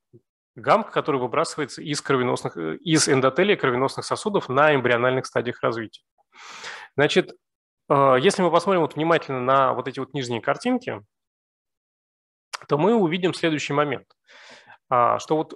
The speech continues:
в нормальных животных у нас вот здесь вот, это примерно зона, соответствующая зоне под, э, латеральным и ганглион-, и медиальным ганглион-, ганглионарным возвышением, у нас здесь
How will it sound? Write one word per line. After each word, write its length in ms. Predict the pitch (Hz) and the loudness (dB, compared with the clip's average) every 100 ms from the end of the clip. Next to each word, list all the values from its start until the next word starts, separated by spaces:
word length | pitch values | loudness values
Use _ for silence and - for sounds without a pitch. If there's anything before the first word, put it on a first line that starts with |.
| - | -8
в 760 | 143 131 127 123 175 185 151 - | -8 -6 -6 2 6 8 6 2
нормальных 600 | 135 156 160 127 107 - | 0 2 4 2 0 -8
животных 680 | 135 185 262 202 117 - _ _ _ | -6 -2 -2 -2 -8 -12 _ _ _
у 60 | 127 | -4
нас 220 | 160 - | -4 -4
вот 80 | 131 | -8
здесь 260 | 196 240 | -6 -6
вот, 240 | 135 107 _ _ _ - | -6 -10 _ _ _ -10
это 180 | 147 113 | -8 -4
примерно 580 | 139 147 147 123 123 | -2 0 2 2 0
зона, 460 | 120 139 139 113 - _ _ _ _ _ _ _ | -2 -2 -2 -2 -6 _ _ _ _ _ _ _
соответствующая 1120 | 135 147 135 143 147 139 131 117 135 120 110 - _ - - | -4 0 0 0 -4 -2 -4 -2 0 0 0 -4 _ -8 -6
зоне 340 | 120 147 131 110 | 0 2 2 -2
под, 380 | - 147 - 127 | -2 -2 -2 -6
э, 40 | 123 117 117 117 - - | -4 -2 -2 -4 -8 -6
латеральным 760 | 131 135 143 151 131 117 117 - _ | -4 0 0 0 0 -4 -8 -14 _
и 120 | 135 | -14
ганглион-, 640 | 120 123 127 127 139 156 160 | -6 -2 2 4 4 2 -4
и 580 | 143 143 139 135 123 | -6 -4 -2 -2 -2
медиальным 480 | 117 120 135 123 110 | -2 0 2 2 0
ганглион-, 340 | 113 123 127 - | 0 0 0 -6
ганглионарным 640 | 131 131 123 135 127 120 | -6 -4 -2 0 -2 -2
возвышением, 680 | 113 120 147 247 233 127 104 _ - - - - | -6 -6 -4 -2 -2 -2 -6 _ -20 -20 -20 -2
у 40 | |
нас 180 | 190 170 | 0 0
здесь 320 | 131 196 - | -2 -4 -4